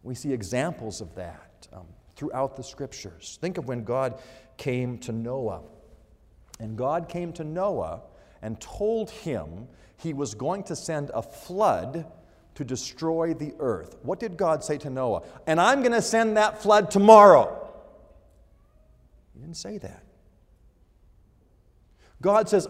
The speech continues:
"I'm going to wait one hundred and twenty years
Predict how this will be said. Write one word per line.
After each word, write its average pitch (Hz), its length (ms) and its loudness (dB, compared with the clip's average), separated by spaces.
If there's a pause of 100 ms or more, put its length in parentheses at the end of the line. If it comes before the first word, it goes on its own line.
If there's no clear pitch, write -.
"I'm 269 340 2
going 247 280 2
to 196 120 2
wait 185 800 8 (1300)
one 220 420 6
hundred 262 680 0
and 233 260 -2
twenty 247 480 6
years 233 1040 8